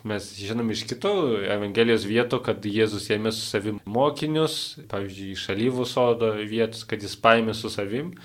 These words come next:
ir nuėjo pats melsti. Žinom, kad jis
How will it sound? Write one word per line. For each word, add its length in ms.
ir 240
nuėjo 300
pats 280
melsti. 480
Žinom, 320
kad 200
jis 260